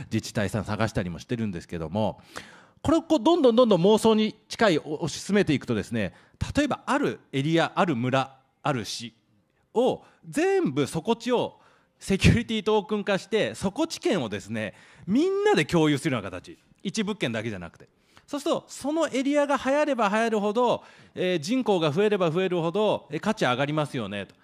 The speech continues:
配当も増えますよね。まあ、これをトークンっていうものを持ってて、トークンの価値が上がりますよってやってるのが多分おそらくダオだとは思うんですけど、まあ、もうちょっとトークンより分かりやすい意味で言うと、配当がもらえますよねっていうセキュリティトークンかなと思っていて、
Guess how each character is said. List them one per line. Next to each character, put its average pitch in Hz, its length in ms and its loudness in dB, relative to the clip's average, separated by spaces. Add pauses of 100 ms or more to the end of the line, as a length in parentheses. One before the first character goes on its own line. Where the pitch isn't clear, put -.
(100)
配 196 260 -4
当 208 160 0
も 190 100 -2
増 175 140 -4
え 185 60 -2
ま 190 140 -2
す 160 140 -10
よ 107 100 -8
ね。 95 220 -10 (560)
ま 240 120 -2
あ、 - 220 -12 (140)
こ 285 100 -6
れ 320 100 0
を 320 100 0
ト 339 340 -2
ー 349 40 -8
ク 349 140 -4
ン 349 60 -4
っ - 40 -6
て 330 120 -2
い - 20 2
う - 20 -4
も 320 100 -2
の 320 100 2
を 285 40 2
持 285 120 0
っ 302 80 -6
て 285 140 -6
て、 294 160 -2
ト 247 120 -6
ー 269 120 -2
ク 277 100 -6
ン 269 40 -2
の 269 80 -2
価 277 120 -2
値 262 100 -8
が 202 140 0
上 214 60 -2
が 247 80 -2
り 254 100 -4
ま 277 140 -2
す 277 120 -10
よ 294 140 -2
っ 294 80 -8
て - 80 -4
や 240 60 0
っ 233 40 -6
て 262 80 -2
る 247 80 -4
の 254 80 -2
が 262 160 0
多 240 100 2
分 196 120 2
お 143 40 -2
そ 202 80 0
ら 175 80 2
く 127 80 -8
ダ 123 160 0
オ 127 80 2
だ 139 100 2
と 123 80 -6
は 98 80 -2
思 151 200 -4
う 135 40 -4
ん 110 60 -6
で 95 80 -10
す - 100 -20
け 87 140 -14
ど、 110 280 -6 (300)
ま 247 140 -4
あ、 - 40 -6
も 339 300 -2
う 415 40 -4
ち 415 100 -4
ょ 415 40 -2
っ 415 40 -8
と 302 100 -6
ト 339 280 -6
ー - 20 -20
ク - 120 -8
ン 359 40 -2
よ 359 80 -2
り 330 80 0
分 175 180 0
か 247 100 -4
り 262 60 -2
や 262 80 0
す 254 100 -6
い 262 40 0
意 - 40 -2
味 240 80 -2
で 208 60 -2
言 208 60 0
う - 20 -8
と、 208 120 0
配 214 320 0
当 214 280 0
が 196 100 -2
も 180 140 0
ら 175 100 0
え 175 60 -2
ま 180 140 -2
す 165 100 -6
よ 135 120 -2
ね 175 200 -2
っ - 20 -10
て 170 160 -8
い 135 40 -2
う - 20 -4
セ 127 120 -6
キ 131 60 -6
ュ 131 40 -2
リ 117 60 -8
テ 127 60 -6
ィ 120 40 -8
ト 127 120 -4
ー 110 40 -8
ク 104 60 -10
ン 101 40 -10
か 92 80 -8
な 90 160 -8
と 95 80 -10
思 85 140 -8
っ - 40 -12
て 107 180 -20
い 80 80 -20
て、 131 440 -2